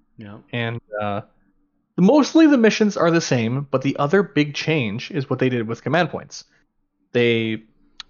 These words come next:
Speaker 2: uh, took all the command points and they said, "Instead of starting with twelve, you guys can start with six. And you don't get free relics or free warlord traits anymore. You gotta pay for that."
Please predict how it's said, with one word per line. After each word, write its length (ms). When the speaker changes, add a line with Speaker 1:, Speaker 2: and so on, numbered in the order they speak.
Speaker 2:
uh, 380
took 140
all 80
the 80
command 260
points 260
and 80
they 60
said, 380
"Instead 300
of 80
starting 260
with 100
twelve, 300
you 80
guys 200
can 120
start 240
with 120
six. 580
And 120
you 40
don't 180
get 180
free 160
relics 420
or 60
free 240
warlord 380
traits 260
anymore. 300
You 100
gotta 160
pay 180
for 140
that." 220